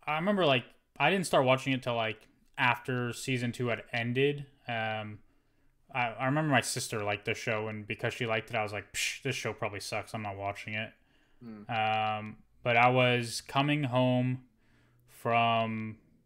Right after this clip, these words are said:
Speaker 1: university. Like, uh, I had quit school <laughs>
Speaker 2: Yeah.
Speaker 1: where I was, and so I was like, "Oh, I'm just gonna, I'm gonna go home." And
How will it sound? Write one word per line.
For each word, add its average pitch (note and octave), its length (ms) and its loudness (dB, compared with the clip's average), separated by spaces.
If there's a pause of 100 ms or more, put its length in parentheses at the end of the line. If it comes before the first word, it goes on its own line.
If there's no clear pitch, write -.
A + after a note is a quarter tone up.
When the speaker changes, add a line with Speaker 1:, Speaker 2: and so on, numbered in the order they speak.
(140)
Speaker 1:
university. A2 800 -4 (280)
Like, A2 220 -6
uh, G#2 360 -2 (160)
I A#2 80 2
had G#2+ 180 -2
quit - 220 -6
school G#2+ 400 -8 (180)
<laughs> F#3 960 -4
Speaker 2:
Yeah. A2+ 200 -10 (100)
Speaker 1:
where A#2+ 180 6
I G#2+ 100 8
was, A2 340 0
and G#2+ 220 -4
so - 140 0
I A2 60 6
was A2 100 0
like, A2 120 0
"Oh, D3 180 4
I'm C3 200 4
just B2 120 -8
gonna, B2 140 -2
I'm B2 180 0
gonna A#2 200 2
go A2+ 140 4
home." A#2 280 2
And A2 120 -6